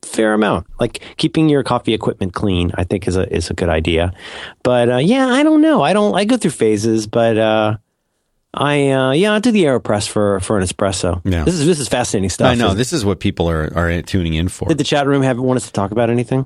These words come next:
Speaker 2: They never, uh, had any suggestions.
Speaker 1: No R S V P.
Speaker 2: No, they're very, there's, you know, people in there, but they don't, uh, they don't have any suggestions. Let me do
Speaker 1: They're
Speaker 2: our
Speaker 1: just
Speaker 2: second
Speaker 1: shuckling and
Speaker 2: spot.
Speaker 1: jiving.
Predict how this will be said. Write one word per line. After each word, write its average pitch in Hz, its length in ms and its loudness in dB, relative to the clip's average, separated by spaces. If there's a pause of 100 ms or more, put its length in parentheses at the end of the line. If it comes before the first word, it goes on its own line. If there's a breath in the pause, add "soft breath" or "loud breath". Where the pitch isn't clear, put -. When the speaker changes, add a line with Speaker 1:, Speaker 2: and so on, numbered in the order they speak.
Speaker 2:
They 151 320 2
never, 147 520 0
uh, 143 280 0
had 131 260 -2
any 139 180 0
suggestions. 101 920 -2
Speaker 1:
No 147 200 2
R 139 100 4
S 127 160 0
V 127 100 0
P. - 260 -2
Speaker 2:
No, 120 360 0
they're 113 240 0
very, 113 380 2
there's, 104 260 0
you 104 320 -2
know, 85 200 -2
people 117 340 0
in 151 100 0
there, 113 160 0
but 90 180 -2
they 95 100 0
don't, 95 320 -2
uh, 82 260 0 (160)
they 98 80 0
don't 98 100 0
have 95 80 -2
any 95 80 -2
suggestions. 98 460 -2
Let 120 60 2
me 139 60 2
do 139 80 0
Speaker 1:
They're 135 80 4
Speaker 2:
our - 60 2
Speaker 1:
just - 160 0
Speaker 2:
second 143 140 0
Speaker 1:
shuckling 151 100 2
and 139 100 2
Speaker 2:
spot. 135 240 4
Speaker 1:
jiving. 110 140 0